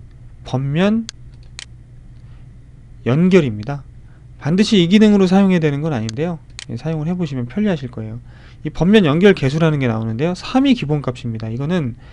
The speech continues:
이 떨어진 거리의 세 배수만큼 가서 꺾어서 여기다 붙이겠다는 뜻이에요. 자, 확인, 선택해서 여기다 붙여라. 세 배수를 꺾은 겁니다.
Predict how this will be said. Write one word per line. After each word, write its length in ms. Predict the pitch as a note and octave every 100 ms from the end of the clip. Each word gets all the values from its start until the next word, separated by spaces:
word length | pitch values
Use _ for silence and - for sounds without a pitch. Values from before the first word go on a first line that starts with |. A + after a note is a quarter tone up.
| - - - - - -
이 180 | E3+ -
떨어진 440 | A#3 C4+ B3+ A#3+
거리의 500 | - D3+ E3 G3+ A3
세 260 | - B3 C4
배수만큼 800 | C4 A#3+ E3+ B2+ B2+ D#3 D3+ D3+ - -
가서 480 | - A#2+ G#3 B3+ - - - - -
꺾어서 500 | - A#3+ A#3+ G#3+ D#3+
여기다 300 | C#3 C3+ B2+
붙이겠다는 540 | - - D3 B2 A#2+
뜻이에요. 460 | A2+ G#2+ A#2 D#3+ D3+ - - - -
자, 140 | -
확인, 600 | B2 F3 D#3 E3 G#3+ A#3+ - - - - - - -
선택해서 800 | - F#3 F3+ - D3+ F3+ G3 A3+ - - -
여기다 280 | B2+ C3+ B2+
붙여라. 460 | - - A#2+ A#2 - - - -
세 220 | - F#3 F#3+
배수를 320 | F#3+ E3 D3+
꺾은 300 | F#3 F3+ F3
겁니다. 320 | B2+ A2+